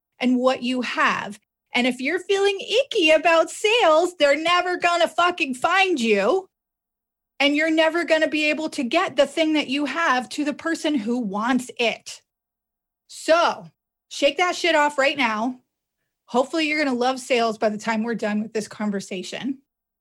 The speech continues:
Because if you are in business in any way, shape, or form, you need to sell and you need to get comfortable with it. I guarantee you there's a sales tactic, a sales process,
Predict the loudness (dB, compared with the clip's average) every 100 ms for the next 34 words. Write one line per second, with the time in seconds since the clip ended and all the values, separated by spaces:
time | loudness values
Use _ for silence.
0 | -6 -4 0 0 0 -4 -4 -4 -2 2
1 | 2 2 2 2 0 0 0 0 0 -2
2 | -2 -2 0 0 0 0 -2 -2 -4 -4
3 | -4 -2 -4 -4 _ _ _ _ 0 0
4 | 0 -2 -4 -6 -6 -4 -4 -2 -2 -4
5 | -8 _ -2 0 2 0 -2 -4 -4 -6
6 | -2 -2 -2 -2 0 -2 -2 -8 -16 -18
7 | -20 _ _ _ _ _ _ _ _ _
8 | -2 0 4 4 2 0 0 0 0 0
9 | 0 -2 -4 -4 -2 -2 -4 -4 -4 -2
10 | -4 -6 -12 -14 -6 -4 -4 -6 -8 -6
11 | -6 -6 -8 -8